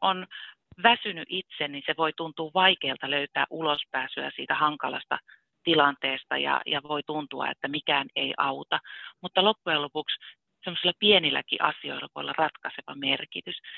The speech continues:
Jo ihan sillä, että, että tota, tulee semmoinen säännöllinen päivärytmi ja erottuu se yöaika ja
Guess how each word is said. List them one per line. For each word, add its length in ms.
Jo 80
ihan 340
sillä, 460
että, 240
että 320
tota, 400
tulee 240
semmoinen 320
säännöllinen 600
päivärytmi 800
ja 220
erottuu 480
se 200
yöaika 640
ja 120